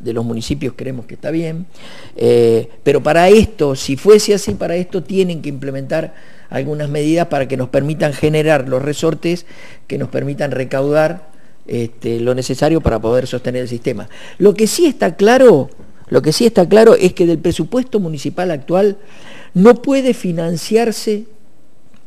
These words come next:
este, el transporte público. ¿Por qué? Porque cuando uno habla del presupuesto municipal, tiene que saber cuáles son las incumbencias de cada una de las cuentas que están en ese mus-, eh, presupuesto.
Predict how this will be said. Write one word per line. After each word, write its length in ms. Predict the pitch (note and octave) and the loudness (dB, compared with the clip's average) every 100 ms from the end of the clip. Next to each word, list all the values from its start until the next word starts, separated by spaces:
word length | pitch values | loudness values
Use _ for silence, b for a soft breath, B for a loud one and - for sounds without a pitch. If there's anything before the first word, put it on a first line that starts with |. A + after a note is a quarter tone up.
| - - - - - - | -16 -16 -16 -16 -14 -2
este, 600 | D3+ C#3 - C#3 C3+ C3 | 0 0 0 -2 -2 -2
el 120 | D3 | -4
transporte 460 | D#3+ D#3 F3+ E3 D#3+ | -4 -4 -4 -4 -4
público. 400 | A#2+ G#2+ G2 A#2+ | -6 -8 -10 -12
¿Por 320 | - F3 F3 | -4 -4 -4
qué? 320 | - G3+ A2+ - B B B B B B B B B | -2 -2 -2 -8 B B B B B B B B B
Porque 260 | F3+ F3 G3 | 0 2 6
cuando 260 | A3 C4 | 6 6
uno 180 | D#4 C4+ | 6 6
habla 180 | A#3+ G#3+ | 8 6
del 80 | F3 | 4
presupuesto 520 | F3+ F3 G#3+ A3+ G3+ - | 0 0 0 2 0 -2
municipal, 640 | D#3 E3 D#3 E3 D#3 C#3+ | -4 -4 -4 -2 -2 -2
tiene 240 | E3 G#3 G3 | -2 -4 -2
que 100 | F3 | -2
saber 320 | D#3 F#3 F#3+ | 0 -2 0
cuáles 260 | G3 F3 | 0 0
son 160 | F3 F3+ | 0 -2
las 200 | E3 - | -2 -2
incumbencias 720 | F3+ E3 F3 G#3 C4+ A3+ A3 | -2 0 4 6 6 6 2
de 100 | E3+ | 2
cada 240 | E3 A3 G3+ | 4 4 4
una 240 | G#3+ G#3+ | 2 2
de 80 | F3 | 0
las 160 | D#3+ | -2
cuentas 360 | - C#4+ A#3+ E3+ | -2 -2 -2 -2
que 80 | D#3+ | -4
están 200 | E3+ E3 | -4 -4
en 60 | |
ese 200 | D#3+ - | -6 -6
mus-, 220 | D#3 C#3 - | -8 -8 -12
eh, 300 | - C3+ C3 | -10 -8 -8
presupuesto. 680 | C#3 C#3 C3 A#2 A2 G#2+ | -8 -8 -6 -8 -8 -12